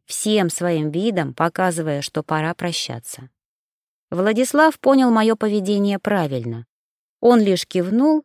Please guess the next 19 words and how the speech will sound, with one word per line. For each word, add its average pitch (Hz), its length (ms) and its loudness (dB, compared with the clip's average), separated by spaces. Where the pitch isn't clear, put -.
и, 202 160 0
убрав 202 400 2
руки 180 240 -2
в - 80 -10
карманы, 247 720 0
направился 175 720 -2
к 160 60 -4
двери. 123 520 -6
«Не 220 220 2
боишься, 226 640 0
что - 240 2
я 240 200 6
предупрежу 254 760 2
его?» — 143 480 -2
вызывающе 180 760 0
крикнула 180 480 0
Углицкому 175 640 -2
в 170 80 -8
спину. 120 520 -8